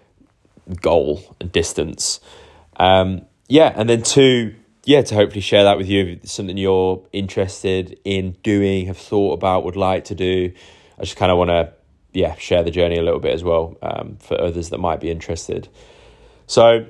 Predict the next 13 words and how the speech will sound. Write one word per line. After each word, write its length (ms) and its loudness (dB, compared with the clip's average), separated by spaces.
yeah, 200 6
we're 120 6
week 340 0
four, 680 4
going 260 4
into 180 -6
the 60 -12
Christmas 300 -8
period. 640 0
I'll 160 -4
keep 280 -6
updated 600 -4
on 420 -6